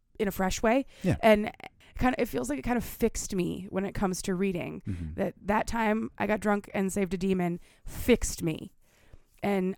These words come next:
Speaker 1: I'm eternally grateful <laughs> for it. Um,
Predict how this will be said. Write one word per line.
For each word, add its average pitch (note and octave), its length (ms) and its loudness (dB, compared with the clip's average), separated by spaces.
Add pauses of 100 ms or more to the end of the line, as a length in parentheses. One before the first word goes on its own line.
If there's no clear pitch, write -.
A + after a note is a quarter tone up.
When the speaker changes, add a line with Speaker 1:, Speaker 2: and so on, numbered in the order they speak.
(100)
Speaker 1:
I'm F3+ 600 2 (540)
eternally G3 380 0
grateful F#3 400 4
<laughs> A3 80 4
for G#3 300 4
it. F3 360 4 (320)
Um, G3 460 2